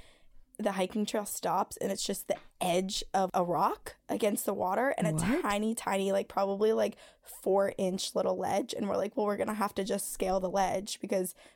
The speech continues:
Speaker 1: we're already too far away."
Speaker 2: <laughs>
Speaker 1: And we had gone down the cliff, like, in a way that would be really hard to climb back up. And basically, in the end, what happened was, and this is so dangerous and so stupid,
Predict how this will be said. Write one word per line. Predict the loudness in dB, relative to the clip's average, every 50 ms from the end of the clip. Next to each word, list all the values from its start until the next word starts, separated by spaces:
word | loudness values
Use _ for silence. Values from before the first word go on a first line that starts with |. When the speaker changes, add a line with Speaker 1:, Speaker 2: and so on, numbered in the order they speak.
| _ _
Speaker 1:
we're | -4 -2 0
already | 0 0 0 0 -2 -4
too | -4 -4 -4 -4
far | -2 0 2 2 2
away." | 2 0 0 -2 -2 0 0 0 -2 0
Speaker 2:
<laughs> | 0 0 0 0 0 0 0 0
Speaker 1:
And | 0 0 0
we | 0
had | 0 0 -2 0
gone | 0 0 2 2 2 2 2
down | 2 0 0 0 2 2 2 2 2
the | 0
cliff, | -2 -2 -2 0 0 0 -2 -2
like, | -2 -2 -2 0 0
in | 0
a | 2 2
way | 2 2 2 2 2 2
that | 2 2
would | 0 0 2
be | 2 2
really | 2 4 4 4 6 4 2
hard | 2 0 0 0
to | 0
climb | -2 0 -2 0 0
back | -2 -2 -2 -2
up. | -2 -2 -2 -2 -2 0
And | 0 2
basically, | 2 2 0 0 0 0 0 2 2 0 0 0 -4 -6 -10 -10 -2
in | 2 4 4
the | 4 2 2
end, | 0 0 0 0 0
what | 0 -2
happened | 0 0 0 -2 0 0 0 0 0 -2 0
was, | 0 2 2 4 2 2 0 -2 -4 -4
and | -2 -2
this | -2 -2 -4
is | -6 -6
so | -6 -2 0 0 0 2
dangerous | 0 0 0 0 0 0 0 0 -2 -2 -2
and | -2 -2
so | -2 -2 -2 -2 -2 -2
stupid, | -4 -4 -4 -2 -4 -2 0 0 0 0 -2